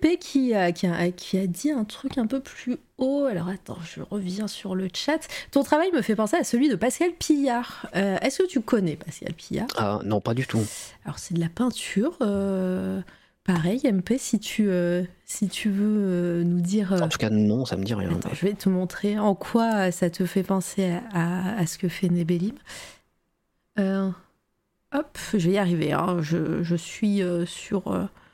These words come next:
Speaker 1: sur deux trucs en même temps. Boum. Alors, je sais pas, je pense que c'est le, la bonne personne, hein, que j'ai mis. Hop. Wait a minute, je me suis trompée de bouton.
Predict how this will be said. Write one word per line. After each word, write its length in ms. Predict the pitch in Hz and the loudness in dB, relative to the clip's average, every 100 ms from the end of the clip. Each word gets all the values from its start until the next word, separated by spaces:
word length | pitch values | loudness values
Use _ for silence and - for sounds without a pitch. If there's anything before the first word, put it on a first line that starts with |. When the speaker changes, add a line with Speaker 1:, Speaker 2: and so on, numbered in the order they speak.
| _ _ | _ _
Speaker 1:
sur 260 | - - 185 | -8 0 2
deux 200 | 196 311 | 4 2
trucs 280 | - 294 | 2 2
en 80 | 262 | 4
même 240 | 226 214 190 | 4 2 2
temps. 320 | 214 220 254 | 2 2 2
Boum. 480 | 202 226 262 285 330 _ - - _ _ _ _ _ _ _ _ _ _ _ _ _ _ _ _ _ _ _ _ _ _ _ _ _ _ _ _ _ _ _ _ _ _ _ - _ - - - | 2 4 4 2 0 _ -20 -20 _ _ _ _ _ _ _ _ _ _ _ _ _ _ _ _ _ _ _ _ _ _ _ _ _ _ _ _ _ _ _ _ _ _ _ -20 _ -20 -20 -4
Alors, 160 | 180 170 | 0 2
je 100 | 185 | 2
sais 200 | - 196 | 0 0
pas, 160 | 240 277 | 0 0
je 140 | 165 | 0
pense 240 | 170 339 - | 0 -2 -10
que 100 | 226 | -8
c'est 160 | - | -2
le, 80 | 190 185 202 | 0 0 0
la 160 | 196 | -2
bonne 220 | 180 202 185 | 0 0 0
personne, 500 | 196 - - 190 190 | -2 -4 -2 0 0
hein, 80 | |
que 180 | 185 - | -2 -2
j'ai 160 | 175 175 | 0 2
mis. 300 | 175 226 339 - - | 2 0 -2 -6 -4
Hop. 360 | 233 254 - - - - _ _ _ _ _ _ _ _ _ _ | -2 -2 -6 -16 -20 -20 _ _ _ _ _ _ _ _ _ _
Wait 260 | 262 311 294 | 0 0 2
a 60 | 262 | 2
minute, 640 | 247 233 247 269 - 214 | 4 4 2 0 0 2
je 100 | 196 | 4
me 140 | 214 | 2
suis 160 | 240 247 | 2 -2
trompée 440 | 226 - 214 226 | -2 -2 0 2
de 100 | 190 | 2
bouton. 640 | 190 185 180 - 220 254 247 | 2 2 -2 0 0 0 -4